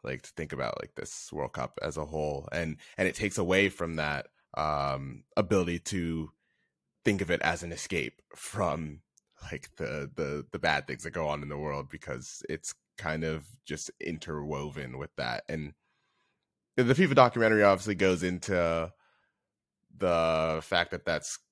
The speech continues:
more or less been the case for, like, forty,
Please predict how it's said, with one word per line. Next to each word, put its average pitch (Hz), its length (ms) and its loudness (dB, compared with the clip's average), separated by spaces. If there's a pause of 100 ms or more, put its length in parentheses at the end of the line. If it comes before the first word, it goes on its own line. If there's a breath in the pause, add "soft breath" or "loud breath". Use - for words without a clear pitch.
(260)
more 92 480 2
or 92 60 0
less 92 680 0 (460)
been 98 220 0
the 95 80 0
case 98 280 0
for, 98 200 0
like, 92 260 2
forty, 98 760 0